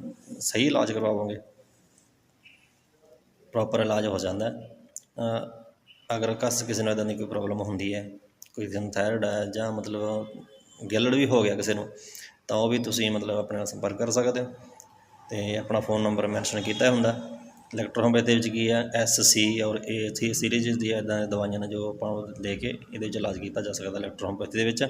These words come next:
ਤੇ ਅਗਰ ਕਿਸੇ ਨੂੰ ਪ੍ਰੋਬਲਮ ਹੋਏ ਤੁਸੀਂ ਸੰਪਰਕ ਕਰ ਸਕਦੇ ਹੋ।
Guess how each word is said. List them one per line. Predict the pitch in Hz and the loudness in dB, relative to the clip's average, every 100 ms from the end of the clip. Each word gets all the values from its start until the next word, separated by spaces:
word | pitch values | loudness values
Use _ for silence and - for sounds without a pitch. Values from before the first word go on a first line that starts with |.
| - - - - - - - - - - _ _ - _ | -6 -18 -20 -20 -20 -20 -20 -20 -20 -20 _ _ -20 _
ਤੇ | 120 120 | 4 6
ਅਗਰ | 117 | 4
ਕਿਸੇ | 117 117 | 2 4
ਨੂੰ | 117 | 4
ਪ੍ਰੋਬਲਮ | 117 107 110 | 6 4 2
ਹੋਏ | 107 | 0
ਤੁਸੀਂ | 107 104 113 104 - | 0 -2 -2 -4 -6
ਸੰਪਰਕ | - 104 104 | -8 -6 -4
ਕਰ | - | -2
ਸਕਦੇ | 113 123 120 127 | 2 4 4 2
ਹੋ। | 123 | 0